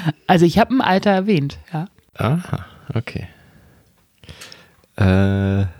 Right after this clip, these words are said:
Speaker 2: ich hab, ich hab eine, ähm
Speaker 1: Hast du einen älteren Herrn für mich?
Speaker 2: Ja, ich hab einen älteren Herrn für dich.
Speaker 1: Vielleicht mit
Speaker 2: In der Tat.
Speaker 1: Domizil in
Speaker 2: Nee, nee, nee, pass auf. Äh, Lust auf tolle, begeisternde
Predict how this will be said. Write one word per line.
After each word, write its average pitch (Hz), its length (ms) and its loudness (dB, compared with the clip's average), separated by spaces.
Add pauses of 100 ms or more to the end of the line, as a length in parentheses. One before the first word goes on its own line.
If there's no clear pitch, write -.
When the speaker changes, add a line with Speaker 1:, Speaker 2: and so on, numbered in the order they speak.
(140)
Speaker 2:
ich 82 120 2
hab, 101 160 2
ich 95 140 2
hab 107 160 2
eine, 117 460 4
ähm 107 440 0
Speaker 1:
Hast - 160 -2
du 202 40 4
einen 185 120 2
älteren 180 260 0
Herrn 185 240 0
für 233 100 -6
mich? 269 240 -4 (260)
Speaker 2:
Ja, 92 180 4
ich 80 80 4
hab 87 80 2
einen 87 80 4
älteren 76 280 2
Herrn 85 160 2
für - 100 -6
dich. - 100 -2
Speaker 1:
Vielleicht 185 200 -2
mit 185 120 -4
Speaker 2:
In 190 60 4
der 175 100 4
Tat. 175 80 -4
Speaker 1:
Domizil 190 280 4
in 175 300 2 (120)
Speaker 2:
Nee, 127 340 4 (220)
nee, 131 120 2
nee, 143 120 6
pass 123 220 2
auf. - 60 -4 (880)
Äh, 87 380 4 (800)
Lust 101 460 4
auf - 180 0
tolle, 110 520 2 (420)
begeisternde 98 1000 4